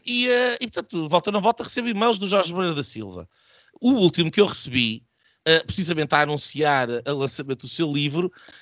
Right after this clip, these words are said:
dirigia-se a mim como car arroba amiga arroba. Eh, e isto para mim diz tudo.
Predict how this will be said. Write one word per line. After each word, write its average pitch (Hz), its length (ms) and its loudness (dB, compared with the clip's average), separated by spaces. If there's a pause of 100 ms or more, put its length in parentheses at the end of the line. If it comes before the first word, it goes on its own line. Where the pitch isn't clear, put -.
dirigia-se 185 640 4
a 196 40 6
mim 202 300 2
como 151 320 4 (140)
car 180 500 4 (380)
arroba 214 640 4 (240)
amiga 180 840 -2
arroba. 123 480 -4 (1080)
Eh, 143 880 0 (200)
e 233 220 2
isto - 200 2
para 269 140 0
mim 277 240 0
diz 285 220 -4
tudo. 262 340 -8